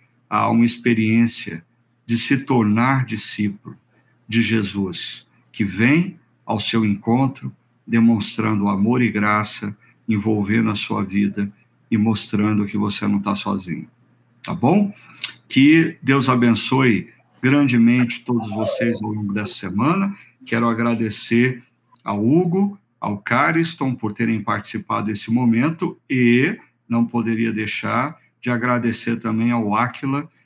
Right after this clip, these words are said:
ah, que tá aqui sempre nos apoiando tecna-, tecnicamente e não deixando a gente, é, de, ah, de lembrar as coisas pra gente aqui no nosso chat, né? Nós vamos tentar repetir essa experiência nas próximas semanas,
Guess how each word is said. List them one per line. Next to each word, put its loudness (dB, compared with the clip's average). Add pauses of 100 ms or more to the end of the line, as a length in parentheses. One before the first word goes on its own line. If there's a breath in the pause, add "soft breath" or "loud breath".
(160)
ah, -8
que -8
tá -4
aqui -6
sempre -6
nos -6
apoiando -4
tecna-, -6 (140)
tecnicamente -2 (340 loud breath)
e 2
não 4
deixando 0
a -2
gente, -2 (340 soft breath)
é, -4
de, 0 (540)
ah, -2
de 2
lembrar 4
as -2
coisas -2
pra -4
gente 0
aqui -4
no 0
nosso -6
chat, -8
né? -2 (400 loud breath)
Nós 2
vamos 0
tentar -2
repetir -2
essa -4
experiência -2
nas -6
próximas -8
semanas, -4